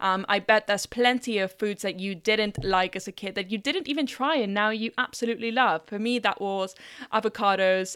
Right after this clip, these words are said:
and passion fruit. I adore both those things today. And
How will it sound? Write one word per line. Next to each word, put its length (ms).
and 520
passion 380
fruit. 320
I 240
adore 440
both 380
those 400
things 380
today. 480
And 240